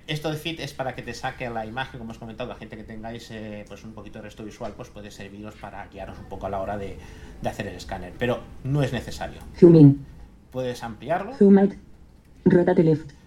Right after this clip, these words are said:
Speaker 1: Puedes girarlo a izquierdas.
Speaker 2: Rotate right.
Speaker 1: Girar a la derecha.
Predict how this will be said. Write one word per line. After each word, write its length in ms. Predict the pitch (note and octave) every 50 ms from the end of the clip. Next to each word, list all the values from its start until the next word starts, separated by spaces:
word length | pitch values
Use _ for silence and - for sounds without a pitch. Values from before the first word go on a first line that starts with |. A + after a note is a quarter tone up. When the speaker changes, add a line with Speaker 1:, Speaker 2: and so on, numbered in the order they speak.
| - - -
Speaker 1:
Puedes 320 | - D3 D3 C#3+ C#3 -
girarlo 380 | - C3+ C3 C#3 C#3 C3+ C3 A#2+
a 80 | A#2
izquierdas. 500 | A#2+ - - - F#3 F#3 F#3 G#3 A3+ -
Speaker 2:
Rotate 440 | F#3 F3 F3 F3 F3+ F3+ F3+ F#3 E3
right. 300 | E3 F#3+ F#3+ D#3 D3 - - - - - - - - - -
Speaker 1:
Girar 220 | - C3+ C#3+ D3+
a 40 | D3
la 80 | C#3+ C3
derecha. 460 | B2 C3+ E3+ - - - G#3 B3 -